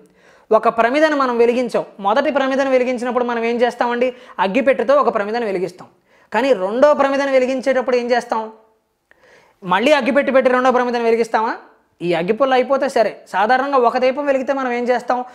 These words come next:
ఆ దీపపు ప్రమిదతోనే మిగిలిన దీపాలు ఉంటాయి చూడండి, వాటన్నింటినీ వెలిగిస్తాం. ఒక్కొక్క దీపాన్ని, ఒక్కొక్క దీపాన్ని మనం అదే ప్రమిదతో,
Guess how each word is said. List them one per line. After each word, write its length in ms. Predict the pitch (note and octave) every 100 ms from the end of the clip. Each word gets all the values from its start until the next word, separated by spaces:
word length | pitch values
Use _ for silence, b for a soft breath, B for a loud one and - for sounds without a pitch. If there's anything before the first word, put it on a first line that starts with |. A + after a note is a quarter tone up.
| B B B
ఆ 240 | - G3
దీపపు 400 | B3 C4 C#4+ D#4
ప్రమిదతోనే 880 | D4 B3+ B3+ C4 B3 A#3 A3 B3 F#4+ B B
మిగిలిన 300 | A3+ B3 E4+
దీపాలు 360 | E4 D4+ D4+ D4
ఉంటాయి 260 | C#4 C#4 C4+
చూడండి, 280 | B3+ C#4 D#4+ B B
వాటన్నింటినీ 600 | A3 B3 B3+ B3+ B3 D4
వెలిగిస్తాం. 420 | C4 G3 E3+ - _
ఒక్కొక్క 260 | G#3 B3 C#4+
దీపాన్ని, 340 | C4+ A#3+ A#3+
ఒక్కొక్క 220 | A#3 C4 B3+
దీపాన్ని 340 | B3+ B3+ C4
మనం 140 | A#3+
అదే 220 | G#3 A#3+ D#4+
ప్రమిదతో, 480 | D4 C4+ A3+ F#3+